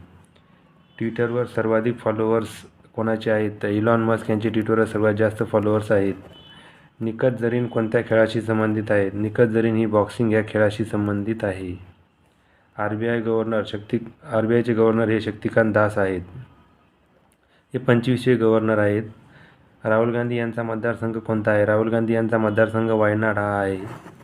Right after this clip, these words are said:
गुवाहाटी उच्च न्यायालयाच्या स्थापनेस किती वर्षे पूर्ण झाली आहेत? गुवाहाटी उच्च न्यायालयाच्या स्थापनेस पंच्याहत्तर वर्षे पूर्ण झालेली आहेत.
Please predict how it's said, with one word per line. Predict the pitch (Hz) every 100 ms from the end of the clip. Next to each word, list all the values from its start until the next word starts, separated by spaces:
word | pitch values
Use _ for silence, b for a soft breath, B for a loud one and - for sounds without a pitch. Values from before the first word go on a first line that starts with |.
| - - - - - - - - - 113
गुवाहाटी | 113 117 117 127
उच्च | 120 117 -
न्यायालयाच्या | 117 113 113 113 113 - 113 107 - -
स्थापनेस | - 110 107 117 110
किती | - 110
वर्षे | 117 113 113
पूर्ण | 107 110 107
झाली | 107 104
आहेत? | 98
गुवाहाटी | 101 104 107 110 113
उच्च | 110 110
न्यायालयाच्या | 113 110 110 107 107
स्थापनेस | 110 107 117 110
पंच्याहत्तर | 113 107 104 110 113 107
वर्षे | 107 107
पूर्ण | 107 107 110
झालेली | 101 104 104 104
आहेत. | 95 90